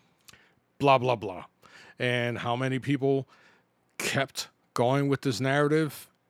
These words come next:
even after a week? It was a lot of people.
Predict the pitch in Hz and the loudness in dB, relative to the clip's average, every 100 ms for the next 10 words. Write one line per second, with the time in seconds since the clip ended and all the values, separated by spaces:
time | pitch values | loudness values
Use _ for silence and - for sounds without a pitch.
0 | - 131 131 143 135 135 131 - 135 135 | -10 -4 -2 0 0 -2 -2 0 2 2
1 | 120 _ - 113 107 170 - - - _ | -2 _ -2 -2 -2 -4 -6 -16 -18 _
2 | _ _ 151 170 175 208 165 - 117 - | _ _ -10 2 4 6 4 0 -8 -8
3 | 90 | -10